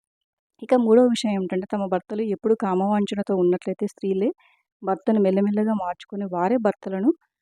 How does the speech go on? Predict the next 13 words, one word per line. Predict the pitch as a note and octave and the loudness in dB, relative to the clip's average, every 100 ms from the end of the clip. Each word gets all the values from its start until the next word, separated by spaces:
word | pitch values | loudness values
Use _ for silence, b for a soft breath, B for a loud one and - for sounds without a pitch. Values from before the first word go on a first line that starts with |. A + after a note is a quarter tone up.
| _ _ | _ _
సరైన | G3+ G3+ A#3+ | -4 -2 -2
దారిలోనికి | G#3 F#3+ F#3 F#3+ F#3+ | -2 -2 0 -2 -2
తెచ్చుకోవాలి. | A3+ - - F3+ E3+ E3 - | -4 -6 -4 -2 0 -2 0
మంచి | G3 A3 A#3 | 0 0 0
మంచి | A#3 A3+ | 0 -2
సత్సంగాలు | G#3 - G#3 G3+ G3 G3+ | -6 -12 -12 -6 -4 -2
వినిపించాలి. | G4 F#3+ F3 F#3 F3+ F#3 F3 | -2 -2 -2 -2 -2 -2 -2
భగవత్ | E3 F3 A3+ - | -2 -2 -2 -4
చర్చలు | G3+ - G3 A3 | -8 -4 -4 -4
చేయాలి. | - F3 F3 F3 - | 0 0 0 -2 -4
ఎప్పుడైతే | G3+ B3 B3 A#3+ | -4 0 0 2
భగవంతుడు | A3+ F3 F3+ G3 G3 G3 C4 - _ _ _ _ _ - | 0 2 2 0 0 0 -2 -6 _ _ _ _ _ -14
యొక్క | G3+ - | -10 -2